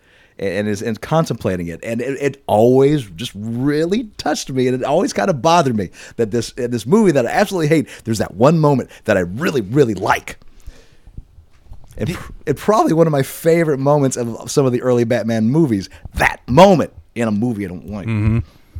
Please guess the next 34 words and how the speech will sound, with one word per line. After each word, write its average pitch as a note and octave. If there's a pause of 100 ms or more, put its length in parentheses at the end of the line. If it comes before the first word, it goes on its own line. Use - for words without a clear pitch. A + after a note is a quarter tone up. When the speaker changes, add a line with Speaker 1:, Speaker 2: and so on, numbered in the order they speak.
Speaker 2:
It's, E3+
it's, B2+
it's A2
funny G#2
because, D#2+ (520)
yeah, G#2
like F2 (120)
what F#2
Jeff G2
was E2
saying E2
before, D2+
what, F2+ (120)
what G#2
the G2
animated G2
series E2+
did F2
with D2+
that C#2
character C#2
was B1+
just -
amazing. B1 (480)
Absolutely D#2
amazing. C#2
And, G2+
you G2
know, F2+
taking B2+
that A2
little G#2+
bit G#2
and E2+